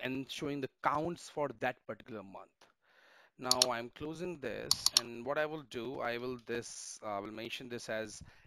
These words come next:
year. So if I'm mentioning year, and I am clicking on save, and if I run the script again and click on proceed,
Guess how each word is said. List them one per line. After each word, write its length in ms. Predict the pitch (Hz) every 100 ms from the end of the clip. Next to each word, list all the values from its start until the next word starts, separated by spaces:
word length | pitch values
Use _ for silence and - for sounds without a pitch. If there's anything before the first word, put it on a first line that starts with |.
| -
year. 240 | 156 139 95 - _ _ _ _ _ _
So 120 | - -
if 220 | 123 -
I'm 180 | 123 123
mentioning 540 | 131 131 160 156 156 -
year, 320 | - 127 110 101 151 - _ _ _ _ -
and 120 | 107
I 160 | 107 107
am 300 | 104 101 - _ _ _ _ _ _ _ _ _ _ _ _ _ _ _ - -
clicking 280 | 127 151 139
on 220 | 135 131
save, 680 | - - - 127 98 95 131 127 - - _ _ _ _ _ _ _ _ _ _ _ _ _ _ _ _ -
and 120 | 113
if 200 | 113 -
I 120 | 117
run 260 | 113 127 131
the 100 | 139
script 420 | - 147 127 -
again 580 | 110 98 107 101 101 147 - _ _ _ _ _ _ _ _ _ _ - - - -
and 160 | 110 104
click 220 | - -
on 220 | 120 113 -
proceed, 720 | - 110 - - 151 113 120